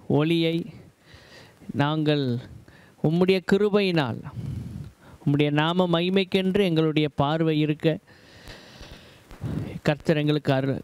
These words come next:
கிருபை பாராட்ட நாங்கள் ஜெபிக்கிறோம். இயேசுவின் நாமத்தில் பிதாவே, ஆமென். கண்ணானது சரீரத்தின் விளக்காய் இருக்கிறது. ஒரு மனுஷனுடைய கண் பார்வை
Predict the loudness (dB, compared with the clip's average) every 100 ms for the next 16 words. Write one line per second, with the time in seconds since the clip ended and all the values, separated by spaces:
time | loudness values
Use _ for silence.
0 | 0 2 4 2 2 2 2 0 0 2
1 | 2 2 2 2 2 0 -2 -4 -8 -10
2 | 0 2 2 2 2 2 2 2 0 2
3 | 0 2 2 2 0 0 0 0 -6 -2
4 | 0 2 2 0 -4 -10 -16 -20 _ _
5 | _ _ -20 -20 -20 -6 -2 0 0 0
6 | 2 2 2 0 0 2 2 2 0 0
7 | 0 2 2 0 0 0 0 -2 -4 -6
8 | -8 -10 -18 -16 -16 -16 -20 _ -20 -20
9 | -20 _ -2 0 2 2 2 2 2 0
10 | 0 0 0 -2 -4 -8 -14 -20 _ _
11 | _ _ -2 0 0 0 0 0 -2